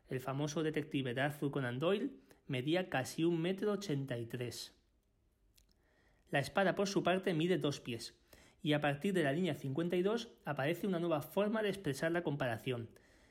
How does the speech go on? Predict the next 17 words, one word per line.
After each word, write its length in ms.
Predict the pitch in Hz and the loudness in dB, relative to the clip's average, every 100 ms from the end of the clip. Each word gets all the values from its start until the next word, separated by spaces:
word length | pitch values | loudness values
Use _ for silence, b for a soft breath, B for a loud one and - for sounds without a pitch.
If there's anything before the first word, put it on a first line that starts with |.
| b b _ | b b _
Ya 80 | 175 | -2
habíamos 360 | 233 196 170 | 0 0 0
visto 260 | 180 180 165 | -2 0 2
algo 240 | 165 196 | 2 0
como 320 | 180 139 127 185 | 0 -2 -4 -6
"gradius 720 | 160 160 170 175 180 175 175 | -2 2 2 0 0 0 -2
brevis 420 | 170 202 190 202 180 | -2 2 2 0 -2
non 240 | 156 175 | -2 -2
tan 260 | 175 160 160 | -2 -2 0
gravis 540 | 175 175 165 190 - | 2 2 0 -2 -4
es 280 | 156 170 - | -4 -4 -8
quam 420 | - 131 127 120 | -4 -2 -2 -4
gradius 480 | 127 135 143 135 135 | -2 0 0 -2 0
longus". 500 | 151 151 139 - - _ b b b b | -2 -2 -6 -12 -18 _ b b b b
Ahora 280 | 143 180 196 | 2 2 2
podemos 360 | 165 156 160 143 | 2 2 0 0
leer 260 | 120 113 | -2 -2